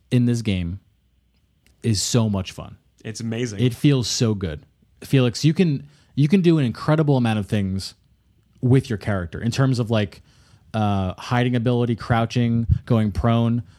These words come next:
Speaker 1: going running to prone, like, think
Speaker 2: Running
Speaker 1: of,
Speaker 2: into a dive and then rolling
Speaker 1: think
Speaker 2: and
Speaker 1: of
Speaker 2: then
Speaker 1: any
Speaker 2: coming back up.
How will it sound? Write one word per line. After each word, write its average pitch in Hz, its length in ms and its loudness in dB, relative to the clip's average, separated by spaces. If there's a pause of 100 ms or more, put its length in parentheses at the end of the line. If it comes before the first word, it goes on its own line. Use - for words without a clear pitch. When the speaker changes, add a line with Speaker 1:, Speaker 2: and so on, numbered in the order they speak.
Speaker 1:
going 120 320 2
running 117 340 2
to 127 120 -4
prone, 120 520 0 (100)
like, 110 260 -2 (340)
think 143 220 4
Speaker 2:
Running 156 180 8
Speaker 1:
of, 156 60 6
Speaker 2:
into 143 160 2
a 135 40 2
dive 127 540 0
and 143 140 0
then 127 180 2
rolling 131 440 2
Speaker 1:
think 143 120 -2
Speaker 2:
and 151 100 4
Speaker 1:
of 135 40 4
Speaker 2:
then 123 240 4
Speaker 1:
any 131 180 2
Speaker 2:
coming 139 180 4
back 120 180 0
up. 131 240 -2